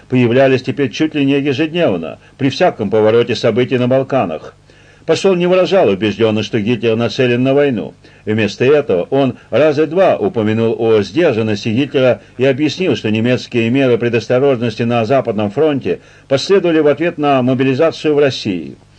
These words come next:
Этим частично объясняется нерешительность Сталина в вопросе о принятии решения, провести ли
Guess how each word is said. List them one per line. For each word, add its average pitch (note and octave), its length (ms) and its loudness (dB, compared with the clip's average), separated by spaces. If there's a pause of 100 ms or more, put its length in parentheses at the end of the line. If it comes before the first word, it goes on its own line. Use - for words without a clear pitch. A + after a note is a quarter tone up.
(340)
Этим C3 360 0
частично E3 760 -2
объясняется D3+ 680 -2
нерешительность D#3+ 680 -2
Сталина G#2 500 2
в G2+ 40 2
вопросе G#2+ 560 0 (160)
о A2+ 100 0
принятии B2 500 0
решения, C3 680 -4 (260)
провести C3+ 480 0
ли G2 340 0